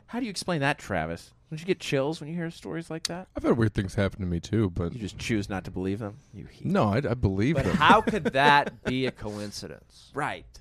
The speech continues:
Speaker 3: How
Speaker 1: Right.
Speaker 3: could that, and what, how could that be a coincidence?
Speaker 2: I mean, as far as, like, someone knowing something's happening to you
Speaker 3: She
Speaker 2: and
Speaker 3: had
Speaker 2: stuff
Speaker 3: never
Speaker 2: like that?
Speaker 3: called me before
Speaker 1: Yeah.
Speaker 3: to express anything like this.
Speaker 1: Well,
Speaker 3: This
Speaker 1: she
Speaker 3: is
Speaker 1: didn't know anything was going on.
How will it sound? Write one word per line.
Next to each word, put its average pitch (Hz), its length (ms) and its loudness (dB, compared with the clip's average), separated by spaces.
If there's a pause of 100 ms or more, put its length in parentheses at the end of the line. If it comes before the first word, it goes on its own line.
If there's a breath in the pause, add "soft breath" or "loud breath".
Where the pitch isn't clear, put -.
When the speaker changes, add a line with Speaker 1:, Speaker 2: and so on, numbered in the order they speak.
(440)
Speaker 3:
How 135 240 6
Speaker 1:
Right. 160 100 -2
Speaker 3:
could 151 160 -4
that, 120 440 -2 (360)
and 117 200 -10
what, 165 280 -4 (360)
how 135 240 -4
could 160 160 -10
that 131 180 -4
be 113 140 -10
a 107 40 -10
coincidence? - 640 -18
Speaker 2:
I 135 40 -8
mean, 139 100 0
as 110 100 0
far 113 180 4
as, 98 80 2
like, 95 100 -2
someone 92 420 -2
knowing 90 460 0
something's 90 380 -6
happening 95 440 -4
to 101 60 -10
you 101 60 -6
Speaker 3:
She 107 80 -6
Speaker 2:
and 156 80 -4
Speaker 3:
had 156 80 -4
Speaker 2:
stuff 143 60 -8
Speaker 3:
never 156 200 -4
Speaker 2:
like 147 100 -8
that? - 60 -16
Speaker 3:
called 143 200 0
me 135 80 -2
before 117 540 -4
Speaker 1:
Yeah. 95 160 4
Speaker 3:
to 78 60 0
express - 380 -4
anything 104 400 -10
like 92 240 -8
this. - 320 -18
Speaker 1:
Well, 147 100 -2
Speaker 3:
This 151 100 -4
Speaker 1:
she 214 60 -2
Speaker 3:
is 214 60 -2
Speaker 1:
didn't 165 180 -4
know 165 260 0
anything 139 320 -8
was 113 160 -6
going 135 320 0
on. 170 260 -4